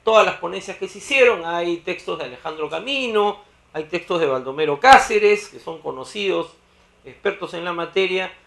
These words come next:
y también de otros, eh, expertos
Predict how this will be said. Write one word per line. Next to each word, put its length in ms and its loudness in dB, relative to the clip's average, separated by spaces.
y 140 -14
también 560 0
de 340 2
otros, 680 -4
eh, 480 -6
expertos 1000 -4